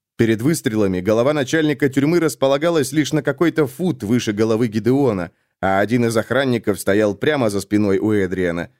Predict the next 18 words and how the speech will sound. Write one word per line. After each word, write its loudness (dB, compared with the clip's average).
так -2
близко, 0
что 0
тот 0
ощутил, 0
как -4
пуля 0
расщепила 0
воздух, -2
пролетая 0
возле -2
самого -2
уха. -6
Теперь 2
их 0
больше 0
не 2
было. -10